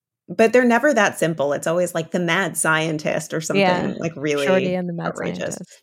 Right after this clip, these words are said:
Speaker 1: No, like, Shorty is the mad
Speaker 2: Oh,
Speaker 1: scientist,
Speaker 2: Shorty
Speaker 1: and then
Speaker 2: is the
Speaker 1: it's
Speaker 2: mad
Speaker 1: like, yeah, and
Speaker 2: scientist.
Speaker 1: then
Speaker 2: Got
Speaker 1: it's
Speaker 2: it.
Speaker 1: like,
Speaker 2: Okay. <laughs>
Speaker 1: the boss or whatever, whatever. I'm glad I'm, like, free of drive time radio at this point in my life.
Speaker 2: Having said that, we are Shorty and the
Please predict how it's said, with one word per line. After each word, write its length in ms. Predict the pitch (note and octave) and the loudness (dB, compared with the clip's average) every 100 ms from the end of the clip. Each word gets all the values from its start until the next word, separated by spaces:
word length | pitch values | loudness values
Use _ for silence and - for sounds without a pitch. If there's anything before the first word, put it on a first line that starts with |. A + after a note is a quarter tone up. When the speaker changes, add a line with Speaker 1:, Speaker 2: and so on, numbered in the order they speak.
| F3+ | -2
Speaker 1:
No, 180 | F3 | 2
like, 160 | D#3+ E3+ | 4 2
Shorty 380 | - F#3+ F#3+ - | 2 0 2 2
is 260 | D#3 C#3+ | 0 0
the 80 | D3 | -4
mad 200 | D3 - | -4 -4
Speaker 2:
Oh, 20 | |
Speaker 1:
scientist, 340 | - D3+ C4 B3+ | -2 8 8 8
Speaker 2:
Shorty 200 | C4 A3+ | 4 2
Speaker 1:
and 40 | |
then 80 | F#3+ | 0
Speaker 2:
is 60 | - | -2
the 60 | |
Speaker 1:
it's 0 | |
Speaker 2:
mad 60 | - | -6
Speaker 1:
like, 80 | D#3 | 0
yeah, 180 | D3+ D3+ | 0 2
and 80 | D#3+ | 0
Speaker 2:
scientist. 280 | E3 D#3 D#3 | 0 0 0
Speaker 1:
then 80 | |
Speaker 2:
Got 80 | C3+ | 0
Speaker 1:
it's 20 | C3 | 0
Speaker 2:
it. 220 | C#3 - | -2 -4
Speaker 1:
like, 20 | |
Speaker 2:
Okay. 100 | G3 - | -8 -10
<laughs> 120 | F3+ | -12
Speaker 1:
the 180 | D#3+ F3+ | 4 6
boss 580 | E3 D#3+ C#3+ - F#3 F3+ | 6 4 2 2 -2 -2
or 140 | E3 | -2
whatever, 540 | D#3+ D3 C#3 - G3 E3+ - | 2 0 0 -2 -4 -4 -6
whatever. 400 | G3 G#3 C#3+ D3 | 2 4 4 2
I'm 120 | E3 | 2
glad 180 | G3 G3 | 4 4
I'm, 160 | F#3+ G3 | 4 4
like, 160 | F3 | 2
free 320 | E3 - D#3+ C#3+ | 0 -2 -2 0
of 140 | C3+ | -2
drive 260 | C#3 C#3 D#3+ | -4 -4 -4
time 240 | C3+ B2+ | -8 -6
radio 380 | - - - D2+ | -4 -4 0 -2
at 120 | - | -2
this 160 | - - | -8 -10
point 220 | - - | -12 -12
in 80 | - | -10
my 100 | - | -10
life. 300 | - - - - - _ - | -10 -10 -14 -20 -20 _ 6
Speaker 2:
Having 340 | A#3+ B3+ B3+ | 8 8 6
said 240 | - G#3+ | 2 2
that, 160 | F#3 E3+ | 2 2
we 100 | G3 | 4
are 220 | F3+ F#3+ | 6 6
Shorty 480 | F#3 F3 E3+ D#3+ D#3+ | 2 -2 -2 -4 -6
and 180 | E3 | -6
the 100 | D#3 | -6